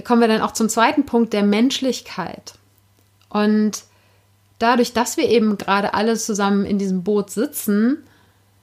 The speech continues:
ähm, und die Wahrscheinlichkeit relativ hoch ist, dass ähnliche Situationen in Zukunft auch häufiger passieren, das sagen zumindest Wissenschaftler, dass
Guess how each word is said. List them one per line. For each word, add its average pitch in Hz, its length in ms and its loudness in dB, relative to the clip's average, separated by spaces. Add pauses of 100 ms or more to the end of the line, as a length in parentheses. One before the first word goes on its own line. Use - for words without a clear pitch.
(640)
ähm, 208 600 0 (360)
und 214 360 2 (480)
die 220 100 2
Wahrscheinlichkeit 240 840 0
relativ 302 480 0
hoch 285 180 -2
ist, 214 260 -2
dass 190 300 -2
ähnliche 269 400 0
Situationen 214 760 0
in 196 120 0
Zukunft 240 560 -2
auch 202 200 -4
häufiger 220 400 0
passieren, 190 520 -2
das 185 100 -2
sagen 185 280 -4
zumindest 185 420 -2
Wissenschaftler, 180 680 -2
dass 175 240 -6